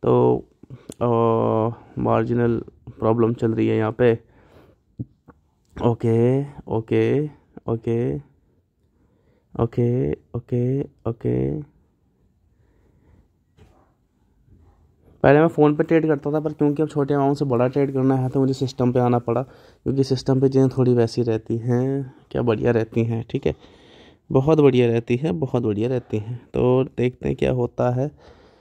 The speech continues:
इसको काश जीत जाएं तो अच्छा ही रहेगा, मज़ा ही आ जाएगा, मज़ा ही आ जाएगा। Let's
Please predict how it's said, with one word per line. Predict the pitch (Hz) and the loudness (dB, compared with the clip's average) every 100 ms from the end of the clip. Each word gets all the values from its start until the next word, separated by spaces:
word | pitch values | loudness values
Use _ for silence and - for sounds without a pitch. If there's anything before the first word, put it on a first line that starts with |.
| - - _ _ _ 131 | -20 -20 _ _ _ -8
इसको | - 139 | -2 -2
काश | - 127 131 | 2 2 2
जीत | 123 120 | 2 0
जाएं | 123 127 127 | 2 2 2
तो | 131 | 0
अच्छा | 127 127 | -6 -2
ही | 120 | 0
रहेगा, | 113 110 123 143 123 117 - - _ _ _ _ _ - | 2 2 4 4 2 -2 -14 -20 _ _ _ _ _ -6
मज़ा | 110 101 101 | -2 0 0
ही | 101 113 | 0 2
आ | 113 | 2
जाएगा, | 110 110 113 113 120 117 _ _ _ _ _ _ _ _ _ _ _ - - _ _ _ _ _ | 0 -2 -2 -4 -6 -10 _ _ _ _ _ _ _ _ _ _ _ -20 -20 _ _ _ _ _
मज़ा | - 64 58 - | -4 -2 -2 -2
ही | 60 | -2
आ | 60 60 | -2 -4
जाएगा। | 58 55 - 50 55 - - - - - | -6 -8 -8 -8 -10 -14 -20 -20 -18 -10
Let's | 62 - - | -10 -10 -12